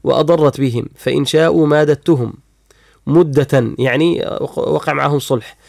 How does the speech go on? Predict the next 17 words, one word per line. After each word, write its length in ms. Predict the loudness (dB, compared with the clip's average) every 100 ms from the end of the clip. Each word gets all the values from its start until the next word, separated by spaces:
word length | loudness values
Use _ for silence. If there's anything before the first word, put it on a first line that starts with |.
| -20 -20 _ -8
"بيني 560 | 0 2 4 4 4
و-، 420 | 4 4 4 4
ويخلوا 560 | 4 4 2 0 2 4
بيني 280 | 4 4 2
وبين 280 | 4 4 2
الناس، 300 | 2 0 0
فإن 340 | 0 2 2
أظهر 520 | 0 0 2 2 0
فإن 280 | 0 0 0
شاءوا 440 | 0 2 2 2
أن 60 | 2
يدخلوا 360 | 0 -2 -2 0
فيما 240 | 0 0
دخل 320 | 0 0 -2
فيه 220 | -2 0
الناس 600 | 0 2 2 4 2 0 -2
فعلوا، 420 | -2 0 -2